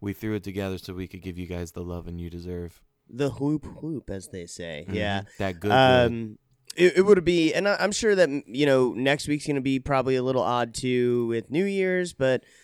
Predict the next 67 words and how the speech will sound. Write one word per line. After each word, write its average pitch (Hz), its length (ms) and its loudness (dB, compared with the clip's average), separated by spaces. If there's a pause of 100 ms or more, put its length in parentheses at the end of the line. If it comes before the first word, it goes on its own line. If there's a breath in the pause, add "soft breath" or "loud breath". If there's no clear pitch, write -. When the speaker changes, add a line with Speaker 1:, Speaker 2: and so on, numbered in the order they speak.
(220 soft breath)
Speaker 2:
I - 120 -4
mean, 123 240 -2
who 120 140 -4
knows? 127 400 -2
We'll 117 140 -4
figure 110 300 -6
it 110 60 -4
out. 113 380 -2
Come 110 200 -8
as 101 120 -12
we 101 80 -14
go. 120 460 -4
Speaker 1:
We're 123 160 0
professionals. 104 640 -6
It'll 95 160 0
be 90 60 -4
fine. 87 260 -6 (320)
Speaker 2:
Yeah, 143 280 2
don't 143 180 0
worry 135 200 2
about 95 240 -6
it. 85 80 -8
We 135 120 -2
know 143 140 -2
schedules. 90 640 -10 (100)
We're 123 120 0
Speaker 1:
Yeah. - 80 2
Speaker 2:
good 147 120 2
at 120 100 -8
sched-, - 340 -8
we're 156 160 4
good 147 160 0
at 120 80 -2
Speaker 1:
Ten 139 180 6
A 139 100 6
M 135 140 4
on 135 80 6
a 127 60 4
Speaker 2:
schedules. 123 80 -6
Speaker 1:
Friday. 131 340 2
That 92 160 2
was 123 100 0
on 104 120 0
the 90 80 -2
schedule. 98 420 -6 (220)
You 196 160 4
Speaker 2:
Yeah. 113 160 6
Speaker 1:
guys 107 80 0
should 120 100 4
have 110 100 0
double 113 200 4
checked. 127 340 -2 (240)
Speaker 2:
You 110 80 2
Speaker 1:
Maybe 123 120 8
Speaker 2:
should 175 80 10
Speaker 1:
if 165 100 6
you 131 80 8
Speaker 2:
have 127 80 8
checked 156 100 6
the 160 60 8
Speaker 1:
emailed 147 140 6
us, - 80 8
Speaker 2:
fucking 165 140 4
Speaker 1:
you 151 60 4
would 143 80 4
know. 160 80 6
Speaker 2:
calendar. 131 340 0